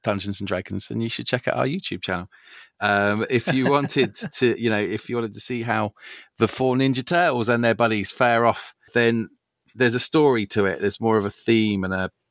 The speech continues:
an, an idea as opposed to a, a random mishmash of cards that you don't really care what the picture is or the name is. You just,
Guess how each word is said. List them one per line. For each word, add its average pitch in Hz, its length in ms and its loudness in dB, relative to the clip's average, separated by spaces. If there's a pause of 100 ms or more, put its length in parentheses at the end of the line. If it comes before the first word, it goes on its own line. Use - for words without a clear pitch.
(200)
an, 107 240 -4
an 113 120 0
idea 113 480 4
as 98 120 0
opposed 101 400 -2
to 95 240 0 (560)
a, 95 40 -2
a 95 200 -2
random 95 500 -2
mishmash 98 640 0
of 92 380 -4 (880)
cards 92 420 0
that 85 140 -4
you 92 80 -6
don't 90 100 -2
really 92 160 -6
care 90 260 -2
what 90 220 -2
the 95 80 -10
picture 95 400 -2
is 90 220 -2
or 92 100 -6
the 95 80 -4
name 95 300 -2
is. 92 200 -6
You - 40 -12
just, - 260 -6